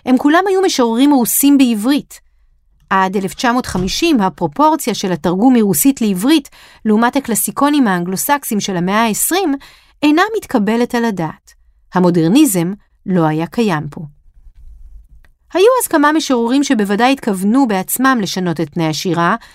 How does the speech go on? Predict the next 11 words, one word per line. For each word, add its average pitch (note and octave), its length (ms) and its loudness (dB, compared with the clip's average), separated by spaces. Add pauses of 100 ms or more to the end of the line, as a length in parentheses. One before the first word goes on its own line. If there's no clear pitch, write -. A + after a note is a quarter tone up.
(220)
בהם A3 240 2
יהודה G3 340 2
עמיחי, A3 640 0 (140)
נתן D#3+ 320 -4
זך, A3+ 440 -2 (320)
דוד G#3+ 260 0
אבידן, A3 520 -2 (400)
דן G3 360 2
פגיס A3+ 480 0
ודליה F#3+ 380 0
רביקוביץ', F3+ 680 -4